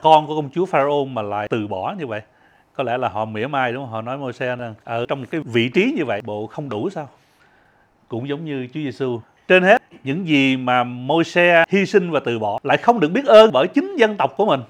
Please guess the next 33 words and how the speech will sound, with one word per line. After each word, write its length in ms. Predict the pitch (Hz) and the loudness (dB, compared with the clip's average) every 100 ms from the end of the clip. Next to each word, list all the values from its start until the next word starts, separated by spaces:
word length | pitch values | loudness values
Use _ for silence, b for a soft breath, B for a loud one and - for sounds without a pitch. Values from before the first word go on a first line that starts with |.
| _ _ _ _ - | _ _ _ _ -4
Chính 160 | 320 | 0
dân 180 | 330 269 | 2 4
tộc 180 | 208 139 | 4 4
của 80 | 226 | 2
Môi-se 380 | 233 196 214 214 | -2 2 6 6
cũng 160 | 214 214 | 4 0
không 120 | 220 | 0
có 60 | |
thích 140 | 247 330 | 4 4
ông 200 | 233 202 | 4 0
nữa. 100 | 202 - _ _ _ _ _ _ | -4 -6 _ _ _ _ _ _
Tại 140 | 135 143 | -6 2
sao? 340 | 185 214 120 _ b b - | 4 4 0 _ b b -4
Bởi 120 | 185 | 0
vì 180 | 147 139 | 2 4
đối 200 | 165 214 | 4 4
với 180 | 220 | 0
những 200 | 190 165 | 0 -4
người 220 | 175 147 151 | -2 0 0
Israel 420 | 170 180 180 170 | -2 0 -2 0
thời 120 | 147 | -2
bấy 160 | 156 180 | -2 2
giờ, 220 | 147 135 - | 2 2 -2
họ 240 | - 123 139 | -4 0 2
vẫn 220 | 139 202 | 2 -2
xem 360 | - 185 170 170 | 2 2 2 0
Môi-se 500 | 170 185 175 170 143 | 0 2 4 4 2
là 240 | 123 123 | -2 2
con 300 | 175 175 170 | 6 6 4
của 80 | 156 | -4
công 180 | 180 160 | -8 -6
chúa 180 | 190 262 | -6 -4
Pharaoh. 320 | 175 160 | -2 -2